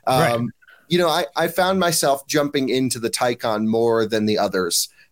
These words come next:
Speaker 1: um,
Speaker 2: Yeah.
Speaker 1: especially for around town. It's a, what's interesting is the Taycan loses on paper.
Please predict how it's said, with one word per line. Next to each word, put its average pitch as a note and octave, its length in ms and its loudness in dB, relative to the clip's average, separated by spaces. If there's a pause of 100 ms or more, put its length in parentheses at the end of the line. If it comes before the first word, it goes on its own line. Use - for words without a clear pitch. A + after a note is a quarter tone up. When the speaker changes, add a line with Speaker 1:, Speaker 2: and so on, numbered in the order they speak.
Speaker 1:
um, F#2 320 0
Speaker 2:
Yeah. F#2+ 120 -4
Speaker 1:
especially C#3 460 -2
for A#2 160 0
around G#2+ 240 0
town. G2+ 260 -2
It's C#3+ 160 0
a, C3+ 220 0 (140)
what's D3+ 280 -2 (160)
interesting E3 380 2
is B2+ 160 0
the B2+ 80 -2
Taycan D3+ 600 -2 (180)
loses B2 580 2
on G#2 220 2
paper. B2 400 -4